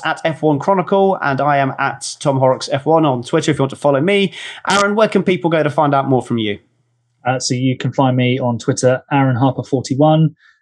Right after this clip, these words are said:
Speaker 2: You can find my podcast. Uh, it's called the Five Red Lights F one Podcast, which also has a Twitter account, uh, five underscore red underscore lights. Uh, so I write for F one Chronicle and I contribute to Inside F two.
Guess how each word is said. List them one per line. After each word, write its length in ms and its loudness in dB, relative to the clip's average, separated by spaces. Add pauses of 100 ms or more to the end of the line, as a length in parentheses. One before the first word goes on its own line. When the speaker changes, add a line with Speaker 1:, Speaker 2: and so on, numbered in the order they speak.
(160)
Speaker 2:
You 60 -8
can 80 -14
find 160 0
my 120 0
podcast. 760 -2
Uh, 140 -4
it's 80 -8
called 180 -14
the 60 -12
Five 240 -2
Red 140 0
Lights 200 0
F 140 -4
one 120 0
Podcast, 580 0
which 280 -16
also 220 -8
has 400 -6 (440)
a 60 -6
Twitter 360 -4
account, 420 -2
uh, 160 -2
five 380 -2
underscore 420 -4
red 220 -4
underscore 420 -6
lights. 560 -4 (100)
Uh, 80 -14
so 220 -6
I 40 -4
write 220 -4
for 80 -2
F 120 -6
one 100 -8
Chronicle 460 -2
and 80 -2
I 80 -4
contribute 420 -6
to 80 -4
Inside 300 -2
F 100 -6
two. 240 -2